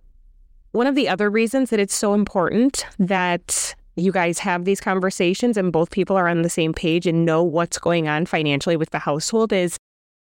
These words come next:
you know, God forbid something happens to one of you. The other person needs to know, like, what the financial situation is, you know, how do I access everything? Like, what's going on with everything? That's just so, so important.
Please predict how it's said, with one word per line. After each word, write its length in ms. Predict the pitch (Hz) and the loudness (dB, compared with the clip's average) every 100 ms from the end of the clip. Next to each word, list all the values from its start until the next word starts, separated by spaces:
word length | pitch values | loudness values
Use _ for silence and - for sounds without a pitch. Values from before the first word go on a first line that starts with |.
| - | -8
you 80 | 196 | -2
know, 120 | 180 | -2
God 220 | 165 190 | 0 -2
forbid 260 | 208 196 175 | 0 0 0
something 380 | - 185 185 160 | -2 -2 -2 -4
happens 540 | - 175 190 180 151 | -4 -4 -2 -2 -2
to 100 | - | -2
one 220 | 151 143 | 0 0
of 160 | 135 135 | 0 0
you. 300 | 143 113 143 _ _ _ _ _ - - _ _ - | 0 2 -2 _ _ _ _ _ -20 -20 _ _ -2
The 160 | 190 | -2
other 180 | 202 214 | 0 -2
person 400 | 208 214 - 175 | 0 -2 0 0
needs 240 | 175 175 - | 0 0 -2
to 100 | 175 | 0
know, 180 | 160 | 0
like, 220 | 170 143 - | 2 0 0
what 340 | 147 170 180 | 0 2 0
the 80 | 196 | -2
financial 460 | 180 175 160 165 | 0 0 0 -2
situation 680 | 160 170 - 151 147 151 165 | -2 -2 0 0 0 0 0
is, 420 | 220 233 220 214 - _ _ _ - | 2 2 2 0 -6 _ _ _ -8
you 160 | 160 175 | -2 0
know, 220 | 160 147 | 2 0
how 180 | 151 175 | 0 0
do 80 | 170 | 2
I 160 | 143 | 2
access 500 | - 226 - 240 233 | 0 -2 -2 -2 0
everything? 880 | 226 214 220 240 226 208 196 202 190 | 0 0 0 0 0 2 2 2 2
Like, 220 | 165 151 - | 2 0 -2
what's 360 | - 190 247 | -2 0 -2
going 360 | - 220 190 160 | 0 0 2 0
on 240 | 165 190 | -2 0
with 140 | 165 170 | 0 0
everything? 440 | 147 160 - 160 | 0 0 0 0
That's 240 | 165 208 - | 0 -2 -2
just 300 | 214 - - | -4 -4 -2
so, 320 | 196 190 180 | 2 2 0
so 260 | - 165 | 0 0
important. 680 | 156 143 - 139 - 123 139 | 0 0 0 -2 0 -2 -2